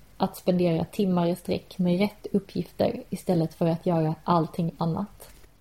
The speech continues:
Fem fördelar med att meditera regelbundet är: ett,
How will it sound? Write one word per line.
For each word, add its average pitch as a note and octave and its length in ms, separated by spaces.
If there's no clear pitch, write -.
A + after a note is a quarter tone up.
Fem C#4+ 280
fördelar F#3 600
med F3 120
att - 140
meditera F3 640
regelbundet F3 1000
är: F#3+ 420
ett, - 480